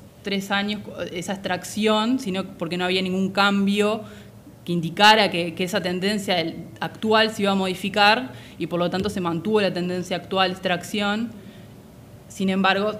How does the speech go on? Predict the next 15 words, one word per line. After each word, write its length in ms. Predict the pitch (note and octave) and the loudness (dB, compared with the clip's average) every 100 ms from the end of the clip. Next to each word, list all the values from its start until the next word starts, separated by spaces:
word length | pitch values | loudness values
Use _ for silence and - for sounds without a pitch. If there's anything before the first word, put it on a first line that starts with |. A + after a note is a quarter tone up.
| - | -8
se 120 | - F3+ | -8 -4
tiene 140 | F#3 | 0
que 60 | F#3+ | 0
tener 200 | F#3 F#3 | 0 -2
en 40 | |
cuenta 200 | F#3 F#3 | -2 -2
entonces 320 | F#3+ F#3 G3+ | -2 -2 -4
que 100 | G3 | 0
hay 140 | G3 G3+ | 2 4
un 80 | F#3 | 2
stock 340 | - F3 E3+ | -4 -6 -6
mayor 540 | D#3+ D3+ E3+ E3 E3+ - - | -6 -6 -4 -4 -4 -10 -8
de 380 | E3+ E3+ D#3 D3+ D3 | 0 0 2 -2 -4
plantaciones, 760 | D#3+ D#3+ D#3+ F#3 F#3 G3 - - | -4 -4 -4 -2 -2 -6 -8 -6
eh, 380 | D#3+ D3+ D#3 | -4 -4 -8